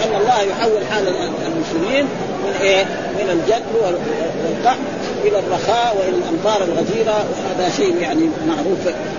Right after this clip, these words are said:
يحصل، ها؟ "وحول رداءه حين استقبل القبلة"، وهذا مشروع وفيه إيه؟ التفاؤل، وهذا يدل على، قال، قال: "فيه استحباب الخروج للاستسقاء إلى الصحراء لأنه أبلغ في الافتقار والتواضع ولأنها أوسع للناس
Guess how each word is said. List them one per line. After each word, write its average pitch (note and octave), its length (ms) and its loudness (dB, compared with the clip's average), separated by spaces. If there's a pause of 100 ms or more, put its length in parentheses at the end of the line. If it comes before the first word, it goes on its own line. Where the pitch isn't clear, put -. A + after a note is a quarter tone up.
(120)
يحصل، F#3+ 300 2 (440)
ها؟ A3+ 180 2 (300)
"وحول G#3+ 320 4 (100)
رداءه F3+ 360 2
حين A3+ 120 0
استقبل F3+ 460 0
القبلة"، D#3+ 440 2 (280)
وهذا F#3 320 2
مشروع G#3+ 420 2
وفيه E3+ 320 0
إيه؟ F#3+ 140 2 (120)
التفاؤل، E3+ 500 0 (960)
وهذا F3+ 220 2
يدل G#3 260 2
على، F3+ 180 0 (400)
قال، F3+ 180 4 (680)
قال: F#3 140 4
"فيه A#3+ 200 2
استحباب G#3+ 440 0
الخروج G#3 320 0
للاستسقاء F#3+ 760 0
إلى F#3+ 80 2
الصحراء F#3 520 0
لأنه F#3 420 0
أبلغ F#3+ 180 2
في F3 220 0
الافتقار E3+ 520 0
والتواضع A3+ 600 2 (380)
ولأنها F#3+ 600 2
أوسع A3 260 0
للناس F#3 420 2